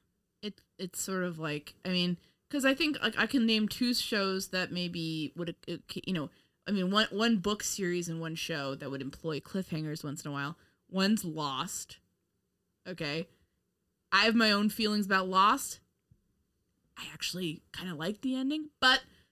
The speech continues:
I respect everybody who hated it. And,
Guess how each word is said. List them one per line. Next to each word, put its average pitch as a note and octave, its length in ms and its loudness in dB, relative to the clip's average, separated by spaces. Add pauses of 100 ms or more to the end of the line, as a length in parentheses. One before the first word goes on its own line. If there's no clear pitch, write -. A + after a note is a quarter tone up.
(380)
I G#3 80 4
respect G3+ 480 2
everybody F#3+ 340 0
who F3+ 60 2
hated D#3+ 360 -2
it. D#3 160 -4 (440)
And, F#3+ 340 2